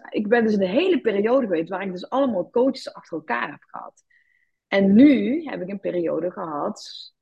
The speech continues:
van, denk ik, dik een jaar waar ik geen coach heb gehad. Ik ga daar zelf, eh, best goed op. In die zin, ik kan er zelf ontdekken waar ik go-, eh, eh, hè, waar ik me-, je kan je tot een bepaalde manier zelf coachen. Eh,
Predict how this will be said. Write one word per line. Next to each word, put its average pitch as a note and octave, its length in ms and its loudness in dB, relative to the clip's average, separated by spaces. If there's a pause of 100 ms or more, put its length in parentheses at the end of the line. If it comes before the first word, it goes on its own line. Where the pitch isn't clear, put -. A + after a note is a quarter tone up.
(420)
van, D#3+ 400 0
denk D#3 180 2
ik, D3+ 220 0
dik D#3+ 540 -2
een D#3 240 -2
jaar D#3+ 340 2
waar G#3+ 120 -2
ik G#3+ 120 -6
geen F#4 360 0
coach - 280 0
heb - 160 -10
gehad. - 440 -10 (1080)
Ik D4+ 180 2
ga C#4+ 140 2
daar A3 140 0
zelf, B3 460 4 (160)
eh, E3 640 -2
best B3 260 0
goed B3 200 -2
op. E4+ 200 -6
In A3 120 -2
die A#3+ 160 4
zin, F#3 440 -4
ik F#3 120 -10
kan F3 180 -6
er E3 100 -6
zelf G#3+ 220 -4
ontdekken G#3 360 -6
waar G3 140 -2
ik F#3+ 80 -12
go-, - 180 -8 (380)
eh, - 600 2
eh, - 60 0 (520)
hè, G#3+ 240 -2
waar G3 180 2
ik F#3+ 80 -4
me-, F#3+ 200 -2
je F3+ 80 2
kan G#3+ 200 2
je G3 80 2
tot F#3+ 140 2
een F3+ 60 4
bepaalde G3 420 2
manier F3 400 -2
zelf D#3+ 320 -4
coachen. A3+ 540 -4 (440)
Eh, F#3+ 220 4